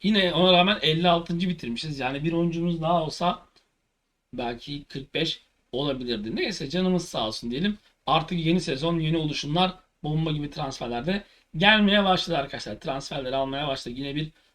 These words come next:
on beş nokta dört prestijli. Hepinizin yakından tanıdığı,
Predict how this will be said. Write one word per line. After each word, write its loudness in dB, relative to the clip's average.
on 2
beş -2
nokta -6
dört 2
prestijli. -2
Hepinizin 0
yakından -2
tanıdığı, -4